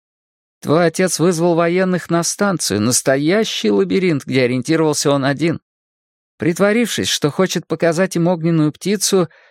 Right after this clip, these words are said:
Чандра завел заговорщиков в туннели. Левелин, подозревая, что может произойти нечто подобное, принял собственные меры предосторожности.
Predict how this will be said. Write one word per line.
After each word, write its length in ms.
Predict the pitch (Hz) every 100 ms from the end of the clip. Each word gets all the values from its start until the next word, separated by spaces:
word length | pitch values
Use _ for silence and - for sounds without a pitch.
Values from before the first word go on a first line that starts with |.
| _
Чандра 420 | - 202 220 208 214
завел 360 | 202 175 185
заговорщиков 760 | 180 180 180 160 160 - 160 -
в 100 | -
туннели. 640 | 160 156 123 90 - - _ _ _ _ _ _ -
Левелин, 560 | - 120 139 170 160 156
подозревая, 640 | 123 135 127 135 139 151
что 220 | 135 -
может 340 | 135 156 131 -
произойти 540 | - 117 123 120 156
нечто 360 | 135 151 - -
подобное, 760 | 104 110 123 175 165 135 - - - - - _
принял 320 | 196 226 226
собственные 680 | 208 240 233 - 135 135 131
меры 280 | 135 131 127
предосторожности. 1200 | 139 123 120 - 120 120 113 117 110 - - 135